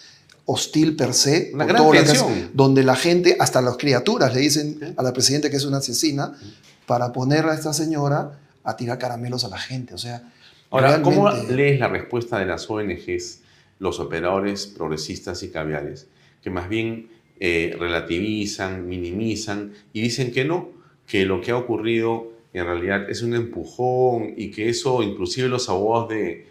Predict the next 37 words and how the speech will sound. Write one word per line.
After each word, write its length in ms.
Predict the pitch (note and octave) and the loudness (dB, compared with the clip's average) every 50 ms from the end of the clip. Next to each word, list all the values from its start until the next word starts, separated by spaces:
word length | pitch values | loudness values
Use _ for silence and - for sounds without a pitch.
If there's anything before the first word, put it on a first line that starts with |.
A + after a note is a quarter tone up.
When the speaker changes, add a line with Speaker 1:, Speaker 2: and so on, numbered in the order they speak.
| _ _ _ _ - - | _ _ _ _ -20 -12
Speaker 2:
<laughs> 0 | |
algunas 540 | - G#2 F#2+ - G2+ F#2+ G#2 G#2+ G2+ G2+ - | -10 -8 -6 -6 -4 -4 -4 -4 -4 -4 -4
O 40 | A#2 | -2
N 120 | G#2 G2 | -2 -2
G 140 | F#2+ - G#2 G2 | -2 -2 -2 -2
dicen 360 | G#2 G#2 - - G#2 G2+ - - - - _ - | -4 -6 -8 -12 -12 -14 -14 -16 -20 -20 _ -2
que 140 | - A#2+ | 2 2
eso 180 | C#3+ C#3 C#3+ D3 | 2 2 2 0
no 160 | C#3+ C#3 C#3 | 2 2 2
debería 380 | B2+ G#2 F2+ F2+ G2 G2+ F#2 E2+ | 4 2 2 0 0 0 -2 -2
ser 340 | - - G2 F#2 F2 - - - - - _ _ - | -2 -4 -4 -4 -4 -8 -16 -20 -20 -20 _ _ -14
visto 420 | F2+ F2 G2 F#2+ - - G2 - | -8 -6 -6 -6 -4 -4 -4 -4
como 180 | F2 D2+ D2+ D#2 | -4 -4 -4 -4
una 240 | E2 E2+ F2 E2+ | -4 -2 -2 -2
agresión 440 | E2 D2+ C#2+ C#2 C2+ - - F#2 F2 | -2 -2 -4 -4 -4 -6 -4 -2 0
o 60 | F2 E2+ | 0 0
una 340 | D#2+ D#2 D#2+ D#2 D#2 D2+ - | -2 -4 -4 -6 -6 -6 -6
cosa 240 | D#2+ D#2 - D#2+ | -8 -8 -8 -8
grave, 320 | D2 D2+ E2 F2 E2+ D#2+ D#2 | -6 -2 0 0 0 0 -2
sino 480 | D#2 - F2+ F2+ G2+ G#2+ A#2 A#2 - - - - - _ - | -6 -6 -6 -4 -2 -2 -4 -4 -8 -18 -20 -20 -20 _ -2
es 280 | - G#3 G3+ G3+ - | 2 2 2 2 2
simplemente, 480 | - D3 C3+ A#2+ A2+ A2+ A#2+ A#2 - A2 | -2 -2 0 0 0 0 0 -2 -2 -4
es 100 | A2 A2+ | -4 -4
una 140 | A#2+ B2 A2+ | -2 -2 -2
respuesta 600 | G#2 F#2+ - - - A2 G#2+ G#2 G#2 - G2+ E2+ | -2 -2 -4 -4 0 0 0 0 0 0 0 0
a 40 | F2 | 0
una 260 | F2+ F#2 G2 F#2+ F#2 | 0 -2 -4 -6 -6
tensión 320 | - E2 D#2+ - - F2 | -4 -6 -8 -6 -8 -6
de 80 | F2 F2 | -6 -4
la 100 | - C#2+ | -6 -6
zona? 300 | C#2 - D#2 D2 C#2+ C2+ - - - - _ _ _ _ _ - | -8 -8 -8 -8 -8 -10 -12 -16 -20 -20 _ _ _ _ _ -2
Speaker 1:
Bueno, 320 | C3+ C3+ A#2+ G#2 - - - - _ _ | 0 0 0 0 -2 -8 -12 -16 _ _
primero, 720 | - - D3+ D#3+ G#3 A#3+ C4 C4+ C#4 - - - - - - - - _ _ _ _ _ _ _ _ _ _ _ _ _ _ _ _ - | -2 0 2 4 4 4 2 2 0 -2 -6 -12 -16 -18 -20 -20 -20 _ _ _ _ _ _ _ _ _ _ _ _ _ _ _ _ 0
no 160 | G#3+ E3+ F3+ | 6 6 8
nos 200 | F3+ F3 D3 C#3+ | 8 8 6 8
debe 200 | D#3 D#3+ D#3 D3+ | 8 8 8 8
sorprender 680 | C3+ C#3 B2 - B2 B2 C3 D3 C#3+ C3 A2+ - - - | 6 6 4 2 2 2 6 6 6 6 6 2 -2 -8